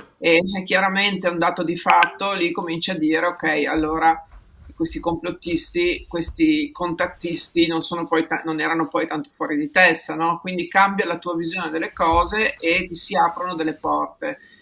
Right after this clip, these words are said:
E questo avverrà sempre di più perché andiamo incontro proprio al mondo spirituale, quindi di fatto chi è un attimo percettivo, eh, per forza di cose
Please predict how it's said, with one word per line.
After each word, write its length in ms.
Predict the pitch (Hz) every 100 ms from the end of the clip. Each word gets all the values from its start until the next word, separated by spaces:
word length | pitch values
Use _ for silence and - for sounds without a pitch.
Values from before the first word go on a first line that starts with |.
| _ _
E 100 | 175
questo 260 | 247 240
avverrà 280 | 196 170 190
sempre 380 | 190 190 190 185
di 100 | 165
più 240 | 156 220
perché 220 | - 202 175
andiamo 340 | 165 190 233
incontro 560 | 180 160 185 190 165 151
proprio 400 | 151 - 165 -
al 220 | 170 160
mondo 320 | 165 170 160
spirituale, 720 | - 165 156 165 160 156 151
quindi 260 | 151 170 165
di 120 | 180
fatto 580 | 190 175 170 - 196 202
chi 140 | - 180
è 220 | 180 165
un 180 | 139 160
attimo 320 | 170 156 160
percettivo, 960 | 160 165 208 190 170 160 165 190 185
eh, 300 | - - - -
per 120 | 143
forza 260 | - - 156
di 100 | 165
cose 500 | 185 185 165 156